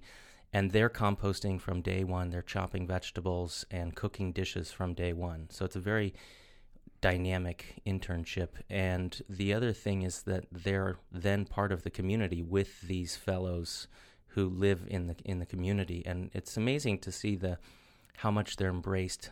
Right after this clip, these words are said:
by these other people who are already usually really well established in their fields and, you know, are considered some of the top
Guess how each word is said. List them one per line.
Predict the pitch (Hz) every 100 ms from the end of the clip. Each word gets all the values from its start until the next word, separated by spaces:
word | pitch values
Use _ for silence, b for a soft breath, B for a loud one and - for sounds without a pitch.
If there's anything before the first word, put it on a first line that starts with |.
| 113
by | 95 87
these | 90 -
other | 101 101
people | - 98 95 87
who | 92 90
are | 90 95
already | 101 98 95 87 B B B B B
usually | 107 120 113 101
really | 98 131 131 101
well | 95
established | 92 - 95 95 98 -
in | 95
their | 92
fields | 85 - 98 92 90 -
and, | 98 90 -
you | 107
know, | 92
are | 90
considered | - 92 - 98 92
some | - 92
of |
the | 90
top | - - 95 -